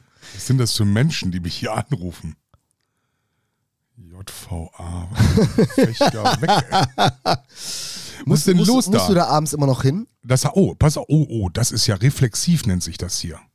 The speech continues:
Speaker 1: Sich, wenn man sich verzettelt, heißt das, sich nicht auf die wichtigen Aspekte konzentrieren,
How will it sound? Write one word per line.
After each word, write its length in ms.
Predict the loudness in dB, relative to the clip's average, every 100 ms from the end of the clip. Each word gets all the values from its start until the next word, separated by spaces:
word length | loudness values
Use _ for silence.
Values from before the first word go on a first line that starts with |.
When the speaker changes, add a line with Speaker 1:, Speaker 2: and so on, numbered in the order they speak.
| -20 -20 _ _ _
Speaker 1:
Sich, 360 | -2 -2 -2 -4
wenn 180 | 0
man 120 | 2 2
sich 160 | 0
verzettelt, 500 | -2 0 0 -2 -4
heißt 240 | -4 -4 -4
das, 120 | -4
sich 180 | -2 2
nicht 280 | 2 2
auf 160 | -6 -6
die 200 | -6 -4
wichtigen 380 | -4 -2 -2 -2
Aspekte 500 | -2 -2 -4 -4 -8
konzentrieren, 800 | -6 -6 -6 -8 -10 -6 -6